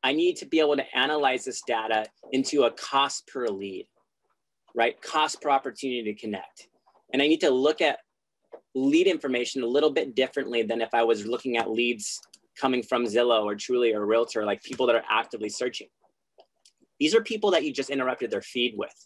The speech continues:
So it's no longer about, "I want, you know, let me come list your home," or, "Let me, um, I have the, the perfect property I wanna show you." It's like, "No, let's, let's create an opportunity to connect and create a discovery and see why that click happened."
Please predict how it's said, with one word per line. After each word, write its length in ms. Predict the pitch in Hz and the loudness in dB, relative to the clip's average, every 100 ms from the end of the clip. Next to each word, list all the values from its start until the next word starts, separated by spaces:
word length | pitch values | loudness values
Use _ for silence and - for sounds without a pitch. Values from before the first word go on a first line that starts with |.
| _ _ - _ _ - | _ _ -20 _ _ -8
So 140 | - 165 | 2 2
it's 140 | 160 | 4
no 140 | 180 | 2
longer 440 | 208 143 151 160 143 | 4 4 4 2 0
about, 280 | 117 113 - _ | 2 2 0 _
"I 60 | 135 | 0
want, 200 | 151 151 - | 0 -2 -4
you 100 | 127 | -4
know, 220 | 107 107 | -4 -4
let 120 | 135 | 0
me 80 | 156 | 0
come 180 | 151 151 | 0 0
list 220 | 139 - | 0 -2
your 80 | 120 | -6
home," 260 | 113 104 104 | -4 -4 -2
or, 100 | 104 | 0
"Let 120 | 117 | 0
me, 100 | 117 | -2
um, 220 | 120 110 _ - | -4 -6 _ -2
I 80 | 123 | -2
have 140 | 113 | -2
the, 120 | 113 - - | -6 -16 -4
the 80 | 117 | -4
perfect 340 | - 117 120 | -2 -6 -4
property 540 | - 110 110 104 104 107 104 | -2 -2 0 -2 -2 -4 -6
I 40 | |
wanna 160 | 107 101 | -4 -4
show 220 | - 113 | 2 2
you." 220 | 104 101 | 4 0
It's 160 | 101 107 | -4 -2
like, 180 | 101 - | -4 0
"No, 240 | 127 135 | 2 4
let's, 280 | 143 - - _ - - | 2 0 -10 _ -16 -4
let's 160 | 139 - | -4 -2
create 280 | - 170 | 2 4
an 120 | 160 143 | 4 2
opportunity 520 | 135 113 - 123 117 | 0 -4 -4 -2 -2
to 120 | 101 - | -4 -6
connect 460 | 107 104 135 - - _ _ 120 | -6 -4 -6 -8 -20 _ _ -4
and 140 | 107 | 0
create 160 | 139 120 | 2 2
a 80 | |
discovery 760 | 107 104 - 123 123 101 98 98 _ - | 0 -2 0 0 0 0 -2 -4 _ -4
and 120 | 117 | -2
see 220 | 107 156 | 0 2
why 460 | 139 113 110 120 123 | 2 2 4 4 2
that 200 | 110 92 | -2 -6
click 220 | - 110 - | -8 -8 -6
happened." 420 | 101 - 95 | -8 -8 -16